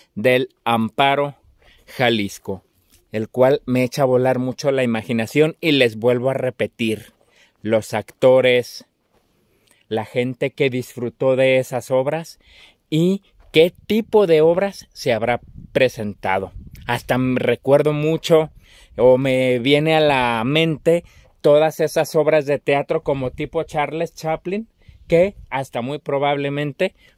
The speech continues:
pudo haber pasado en este lugar. Así que los invito, amigos, a que participen y me dejen en los comentarios qué tipo de obras de teatro creen ustedes que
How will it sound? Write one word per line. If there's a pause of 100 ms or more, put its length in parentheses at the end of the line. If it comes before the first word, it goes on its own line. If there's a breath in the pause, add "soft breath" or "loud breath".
pudo
haber
pasado
en
este
lugar. (280 loud breath)
Así
que
los
invito,
amigos,
a
que
participen (260)
y
me
dejen
en
los
comentarios (480 soft breath)
qué
tipo
de
obras
de
teatro
creen
ustedes (460 soft breath)
que